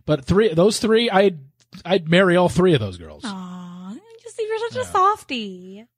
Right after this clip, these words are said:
Speaker 1: Yeah.
Speaker 2: See,
Speaker 1: Um,
Speaker 2: okay, I'll be honest. When you, okay, so the
Speaker 1: oh, I've
Speaker 2: question,
Speaker 1: got a, I've got a
Speaker 2: no,
Speaker 1: very important
Speaker 2: well, okay,
Speaker 1: question
Speaker 2: so the
Speaker 1: next.
Speaker 2: qu-, no, but I will say the question earlier when I asked you which one of the Bachelor girls was, like, that you would date, I was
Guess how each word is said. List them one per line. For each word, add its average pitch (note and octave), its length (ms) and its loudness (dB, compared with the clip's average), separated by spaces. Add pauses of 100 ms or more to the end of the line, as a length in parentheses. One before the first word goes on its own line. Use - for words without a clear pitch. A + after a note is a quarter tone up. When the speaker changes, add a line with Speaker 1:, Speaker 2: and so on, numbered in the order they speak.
(160)
Speaker 1:
Yeah. - 680 -16
Speaker 2:
See, F4+ 140 4
Speaker 1:
Um, - 80 0
Speaker 2:
okay, E4 100 2
I'll F4 180 4
be A4+ 100 -2
honest. E4 320 0
When C#4 160 -6
you, D#4+ 180 -6
okay, D4 200 -4 (200)
so D4+ 300 -4
the A#3+ 80 -6
Speaker 1:
oh, C#3+ 60 0
I've D#3 140 2
Speaker 2:
question, D3+ 200 2
Speaker 1:
got - 100 -14
a, C#3+ 40 0
I've C#3+ 100 -2
got C3 100 -2
a A#2+ 40 -2
Speaker 2:
no, A#2 40 -2
Speaker 1:
very B2 180 -2
important F#3+ 240 -2 (100)
Speaker 2:
well, - 100 -10
okay, - 20 -8
Speaker 1:
question E4 180 0
Speaker 2:
so E4 60 -6
the D#4 80 -2
Speaker 1:
next. E4 140 -12
Speaker 2:
qu-, D4+ 60 -10
no, E4 120 2
but D4+ 120 2
I C#4+ 100 4
will D#4 120 -2
say D#4 120 -6
the B3+ 80 -6
question D4+ 320 -6
earlier B3+ 420 -2
when A3 140 -2
I A#3 60 4
asked A3+ 340 0
you A#3 340 0
which B3 420 -4
one A#3 240 0
of A#3 60 4
the G#3+ 260 2 (200)
Bachelor G#3+ 380 0
girls A3+ 600 -2
was, G#3+ 240 -6
like, G3+ 240 -4
that A3 180 -4
you G#3+ 180 -4
would G3+ 120 -2
date, F#3+ 420 -4 (320)
I A#3+ 140 0
was B3+ 240 -2